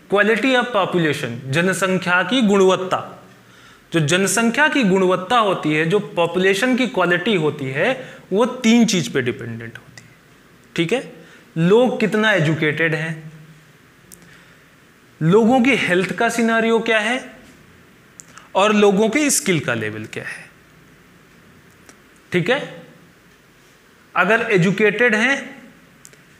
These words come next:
हेल्दी हैं, स्किल्ड हैं, तभी उनको अच्छा employment मिलेगा, तभी उनको अच्छी income मिलेगी,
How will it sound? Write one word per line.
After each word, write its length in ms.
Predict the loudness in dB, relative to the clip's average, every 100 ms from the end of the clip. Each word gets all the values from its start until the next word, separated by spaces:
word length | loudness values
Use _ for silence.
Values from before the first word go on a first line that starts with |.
| -6
हेल्दी 500 | 0 2 4 4 4
हैं, 480 | 2 0 -4 -10 -18 -20 -20 -20 -20 -20 -20 -20 _ _ _ _ _ -20 -12 -4
स्किल्ड 520 | -2 0 2 2 2
हैं, 420 | -2 -8 -14 -20 -20 -20 -20 -8 -2
तभी 280 | 2 4 4
उनको 260 | 2 2
अच्छा 400 | 0 -2 -4 -2
employment 640 | -2 -2 -2 0 0 0 2
मिलेगा, 380 | 2 2 0 0 -6 -18 -2
तभी 280 | 0 2 2
उनको 260 | 0 0 -2
अच्छी 380 | -4 -6 -6 -2
income 300 | 0 0 2
मिलेगी, 540 | 2 2 0 0 0